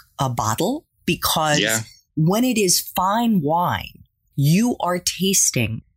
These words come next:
Speaker 1: things that are unique to that country, to that region, to that farm.
Speaker 2: Mm-hmm.
Speaker 1: Is it
Speaker 2: And
Speaker 1: the
Speaker 2: he may
Speaker 1: same
Speaker 2: as well
Speaker 1: with
Speaker 2: have been
Speaker 1: coffee?
Speaker 2: talking. Yeah, yeah. He may as well have been talking about coffee. You could just substitute the word coffee in there and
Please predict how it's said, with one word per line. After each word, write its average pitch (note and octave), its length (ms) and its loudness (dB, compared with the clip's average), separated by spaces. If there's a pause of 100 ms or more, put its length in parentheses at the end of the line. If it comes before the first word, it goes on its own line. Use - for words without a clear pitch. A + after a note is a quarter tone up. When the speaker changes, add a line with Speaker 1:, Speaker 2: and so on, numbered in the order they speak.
(420)
Speaker 1:
things G#3+ 240 2
that F3+ 140 0
are D#3+ 120 2
unique E3 760 0 (540)
to B3 260 2
that A#3 260 0 (360)
country, A#3+ 460 0
to - 200 0
that E3+ 360 0 (200)
region, E3+ 760 0 (140)
to D#3 100 0
that D#3+ 280 0 (260)
farm. G3+ 480 -2 (500)
Speaker 2:
Mm-hmm. G2+ 320 -2 (120)
Speaker 1:
Is A#2 160 2
it - 80 0
Speaker 2:
And A#2 80 0
Speaker 1:
the A#2+ 40 2
Speaker 2:
he A2+ 60 2
may G#2 100 4
Speaker 1:
same A2 80 2
Speaker 2:
as B2+ 80 0
well A2+ 120 0
Speaker 1:
with A2 40 -2
Speaker 2:
have G#2+ 60 -8
been - 80 0
Speaker 1:
coffee? A#3 340 0
Speaker 2:
talking. G#2 260 -8 (240)
Yeah, A2 300 0 (120)
yeah. A#2 280 0
He A#2 80 -2
may A#2 140 0
as A2+ 100 0
well A2+ 100 0
have G#2+ 80 -2
been G2+ 120 -4
talking G2+ 320 -4
about F#2 220 0
coffee. F#2 500 -6
You G2+ 140 0
could G#2+ 200 -2
just G2 340 -2 (300)
substitute - 460 -2
the G2 80 -2
word F2+ 200 -2
coffee F#2 360 -2
in D#2 100 -2
there D2+ 300 -2 (160)
and D#2 400 0